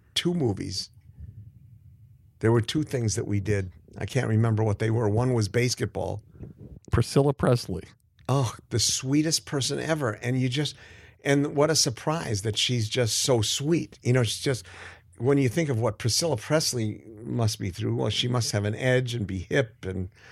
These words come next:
Speaker 1: all this stuff, but she's really like someone that would have lived next door to me in Milwaukee.
Speaker 2: Charlie Sheen.
Speaker 1: Charlie, what, it was like driving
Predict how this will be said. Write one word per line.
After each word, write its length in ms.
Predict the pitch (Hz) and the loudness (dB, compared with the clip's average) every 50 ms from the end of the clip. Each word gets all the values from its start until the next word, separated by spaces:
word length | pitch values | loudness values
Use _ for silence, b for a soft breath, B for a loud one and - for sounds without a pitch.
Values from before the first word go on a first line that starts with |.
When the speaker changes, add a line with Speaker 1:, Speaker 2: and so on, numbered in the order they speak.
| B B B B B B | B B B B B B
Speaker 1:
all 200 | - 120 123 127 | 2 4 4 4
this 100 | 123 110 | 4 2
stuff, 220 | - - 120 107 - | 2 0 0 0 0
but 100 | 120 107 | -2 -2
she's 300 | - - 131 113 107 127 | -2 -2 -2 -2 -2 0
really 260 | 139 143 143 135 127 | 0 0 0 0 0
like 400 | 117 117 113 113 117 110 - - | 2 2 2 0 0 -2 -6 -8
someone 520 | - - - - 123 120 120 120 117 113 113 | -6 -4 -2 0 0 2 2 2 4 4 2
that 180 | 113 107 - | 2 0 -2
would 160 | 123 113 110 | 0 0 0
have 100 | 113 101 | 0 0
lived 280 | 104 117 117 110 101 101 | 0 0 0 0 0 0
next 260 | 107 104 98 - - | 0 0 0 -2 -2
door 160 | - 113 104 | 0 2 2
to 80 | 101 101 | 4 2
me 160 | 95 95 98 | 2 2 0
in 140 | 95 92 92 | 0 -2 -2
Milwaukee. 540 | 95 92 95 98 98 101 - 104 87 80 80 - - _ _ _ _ _ _ - - - - - - - | -2 -2 0 0 0 0 0 -4 -8 -8 -10 -14 -20 _ _ _ _ _ _ -20 -20 -20 -18 -18 -18 -14
Speaker 2:
Charlie 400 | - - - 123 120 117 123 120 | -4 2 4 4 6 6 6 4
Sheen. 500 | 110 - - 113 107 101 92 85 87 107 - - - _ _ _ - | 4 4 4 4 4 4 4 2 0 -2 -6 -8 -18 _ _ _ -12
Speaker 1:
Charlie, 400 | - - 131 131 127 131 135 - | -4 0 2 4 4 2 0 0
what, 300 | 127 113 120 139 143 - - | 0 2 4 2 2 2 -2
it 220 | 135 147 170 156 143 | -4 -2 2 4 4
was 140 | 143 127 147 | 4 6 4
like 240 | 147 139 117 107 - | 4 2 2 0 0
driving 640 | - 131 123 123 127 127 123 135 131 131 131 135 | 2 2 4 4 4 2 2 2 0 0 0 -2